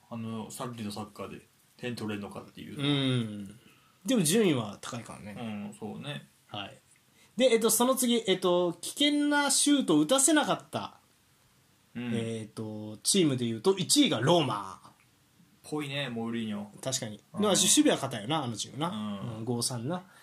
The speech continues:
Speaker 2: で、えっと、二位がナポリ。まあ、これボール持ってるっていうのもあると思うんですけど。
Speaker 1: うん。
Speaker 2: で、三位がインテル。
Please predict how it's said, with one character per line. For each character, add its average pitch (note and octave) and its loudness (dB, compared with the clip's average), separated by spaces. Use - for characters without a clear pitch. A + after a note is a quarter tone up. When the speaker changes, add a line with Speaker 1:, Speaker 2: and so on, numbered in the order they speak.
Speaker 2:
で、 A3+ 6
え F3+ 4
っ - 4
と、 E3+ 2
二 A#3+ 6
位 F#3+ 4
が E3 6
ナ D3+ 4
ポ C#3+ 0
リ。 G2+ -8
ま G#3 -2
あ、 - -4
こ C4 2
れ A#3 4
ボ G#3+ 6
ー C4+ 4
ル C4 4
持 C4+ 8
っ D4+ -8
て - -2
る A3 0
っ - -10
て D#3 -4
い C3+ -2
う - -2
の A2 -6
も - -8
あ G#2+ -8
る G#2 -12
と - -20
思 - -20
う - -20
ん - -20
で - -12
す - -10
け - -20
ど。 - -20
Speaker 1:
う - -6
ん。 - -6
Speaker 2:
で、 C4 4
三 C#4+ 6
位 - 4
が G#3 6
イ F3+ 4
ン D#3+ 4
テ C3+ 0
ル。 G#2+ -6